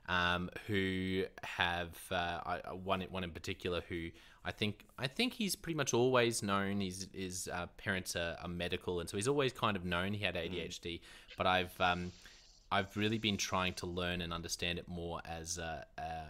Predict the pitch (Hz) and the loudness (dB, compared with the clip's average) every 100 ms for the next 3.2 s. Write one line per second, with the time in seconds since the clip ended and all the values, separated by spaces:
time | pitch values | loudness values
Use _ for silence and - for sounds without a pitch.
0 | - 87 85 - 101 90 78 85 87 - | -8 -6 -6 -4 -2 -2 -2 -4 -2 -2
1 | 80 80 - 82 85 85 82 87 - 85 | -2 -4 -4 -4 -6 -4 -2 -4 -4 -6
2 | - 78 - - - - - 135 - 175 | -4 -8 -10 -16 -18 -6 0 0 0 0
3 | 240 | 0